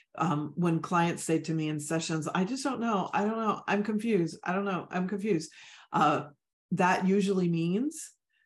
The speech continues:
they know exactly, but they're avoiding the answer.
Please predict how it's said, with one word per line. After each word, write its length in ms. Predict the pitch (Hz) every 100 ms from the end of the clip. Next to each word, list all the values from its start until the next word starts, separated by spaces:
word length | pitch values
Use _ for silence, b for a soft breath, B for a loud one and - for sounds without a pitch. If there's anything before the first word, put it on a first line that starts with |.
| _
they 180 | 143 190
know 300 | 202 220 220
exactly, 840 | 170 147 170 185 214 247 294 302 - _ _ _ _ -
but 320 | 160 185 185
they're 360 | 190 180 175 -
avoiding 680 | 170 147 175 185 185 175 160
the 180 | 151 -
answer. 580 | 160 156 - 101 -